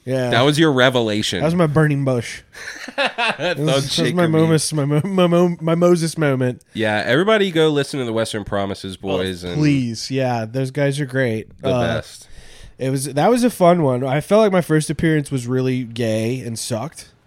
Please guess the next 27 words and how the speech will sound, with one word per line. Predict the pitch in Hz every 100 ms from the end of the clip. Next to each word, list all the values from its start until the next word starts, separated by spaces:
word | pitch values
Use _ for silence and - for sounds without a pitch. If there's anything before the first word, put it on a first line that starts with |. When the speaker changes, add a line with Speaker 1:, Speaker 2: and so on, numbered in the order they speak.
| _ _ _ _ _ _ _
Speaker 1:
Uh, | 151 139 131 -
in | 175 156
my | 143 147
<laughs> | 160
opinion. | - 226 - 330 - - - - -
Uh, | 185 - 247
<laughs> | -
everyone | 220 220 214 185 214 220
else | 214
thought | - 185
it |
was | 170 -
fine, | 190 170 165
but | 156
I | 165 175
just | 170 151
was, | 151
like, | 160 131
nervous, | 135 151 170
I | 208
guess. | 196 226 294 - _ _ -
Speaker 2:
Yeah. | 101 101 104 _ _ _
Speaker 1:
Yeah, | 285 262 208
you | 196 220
know, | 170 160 170 165
but, | 156 185 175
uh, | 160 139 127